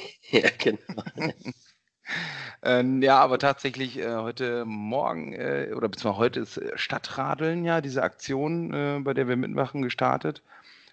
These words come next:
Speaker 2: Äh, fürs, äh, für ein besseres Klima vom,
Speaker 1: Mhm.
Speaker 2: vom Auto
Speaker 1: Mhm,
Speaker 2: auf das
Speaker 1: ja.
Speaker 2: Fahrrad umsteigen. Genau, und, äh, ja, da bin ich heute Morgen tatsächlich recht früh raus und hab ein paar Kilometer auf dem Fahrrad gemacht.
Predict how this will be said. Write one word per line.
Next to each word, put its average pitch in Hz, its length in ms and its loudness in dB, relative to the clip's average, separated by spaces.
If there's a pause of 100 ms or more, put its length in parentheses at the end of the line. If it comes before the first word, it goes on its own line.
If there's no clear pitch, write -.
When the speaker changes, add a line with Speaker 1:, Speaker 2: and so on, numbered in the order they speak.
(140)
Speaker 2:
Äh, 117 340 4 (300)
fürs, - 760 -2 (180)
äh, 113 120 0
für 127 200 2
ein 120 80 4
besseres 113 420 2
Klima 135 640 4
vom, 113 260 -2
Speaker 1:
Mhm. 104 380 4
Speaker 2:
vom - 120 -4
Auto 120 320 6
Speaker 1:
Mhm, 113 60 10
Speaker 2:
auf 95 160 4
das 80 140 -4
Speaker 1:
ja. - 40 -8
Speaker 2:
Fahrrad 135 320 4
umsteigen. 143 720 0 (1300)
Genau, 120 400 4
und, 110 300 -2
äh, 110 260 2 (180)
ja, 101 140 0
da 101 80 -2
bin 101 140 -6
ich 95 100 -8
heute 104 160 -2
Morgen 101 320 -2
tatsächlich 98 460 -2
recht - 180 -10
früh 104 300 -4
raus 95 680 0
und 98 180 -4
hab 95 120 -4
ein - 60 -14
paar - 180 -6
Kilometer 95 480 -2
auf 87 80 -2
dem 95 100 -12
Fahrrad 95 400 -4
gemacht. - 520 -12